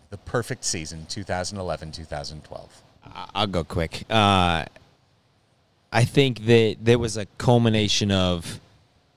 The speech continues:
Speaker 2: the group, the leadership in the locker room, Captain Susie, um, Phil, and his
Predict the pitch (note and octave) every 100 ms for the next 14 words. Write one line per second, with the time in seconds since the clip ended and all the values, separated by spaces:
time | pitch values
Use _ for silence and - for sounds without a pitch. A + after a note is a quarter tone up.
0 | _ - G2+ E2+ G2 C#3 - - _ _
1 | _ _ _ _ _ _ G#2+ F#2+ F2+ G2+
2 | G#2 - A#2+ A#2 G#2 F#2+ F#2 F#2+ G#2+ G#2+
3 | A2+ C#3 C3+ - _ _ - G#2 G2 G2+
4 | G2+ G2 - F#2+ - A2+ D3+ - _ _
5 | _ _ _ _ - F2+ F2 E2+ D#2+ D#2
6 | E2 - - - A#2 A2 G#2+ B2 - _
7 | _ _ _ _ G2 G2 F#2 F2 F2 G2
8 | F#2 F2 F2+